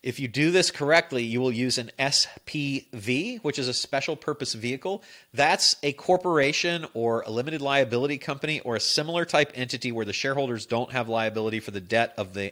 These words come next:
entity. You use that entity to receive any credit, to issue any loans that you're going to receive to help you do this deal.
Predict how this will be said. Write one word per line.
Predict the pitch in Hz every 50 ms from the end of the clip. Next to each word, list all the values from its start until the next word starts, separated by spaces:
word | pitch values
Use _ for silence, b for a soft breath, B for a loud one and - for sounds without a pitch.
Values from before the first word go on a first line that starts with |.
| -
entity. | - 117 117 - - 165 - 214 247 247 B B B B B B B B
You | 127 135
use | 135 131 147 147 147 147 139 135 -
that | - 120 107 139 143 165 196 185
entity | 165 131 113 - - 104 - - 98 92 110 - b b b b b b b
to | - 147
receive | 139 139 123 - - - 151 147 143 135 120 120
any | - 135 143 156 151
credit, | 143 - - - 139 127 113 110 104 - -
to | - 143 - 147
issue | 160 156 - 156 147 139
any | - 139 135 139 135
loans | 120 117 113 107 98 95 95 123 - - B B B B B B
that | B 127 120
you're | 120 123 123
going | 107 117 120 120 120
to | 123
receive | 120 113 - 117 117 113 104
to | - 101
help | - 117 107 - -
you | 110
do | 101 101 104 98
this | 98 95 -
deal. | - 113 104 - -